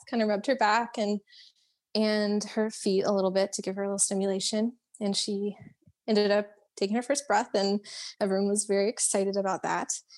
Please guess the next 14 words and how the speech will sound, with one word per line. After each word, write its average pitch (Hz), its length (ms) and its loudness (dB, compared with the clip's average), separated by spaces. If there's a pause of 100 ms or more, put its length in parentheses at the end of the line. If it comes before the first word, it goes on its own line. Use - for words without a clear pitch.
(560)
And, 247 600 4 (420)
yeah, 247 220 0
we 254 100 4
kinda 240 220 -2
just 220 340 -4 (120)
reveled 202 340 2
in 214 140 2
her 214 280 0
for 226 180 0
a 208 60 0
few 208 220 0
minutes. 208 440 0
And 208 160 4
then, 196 340 2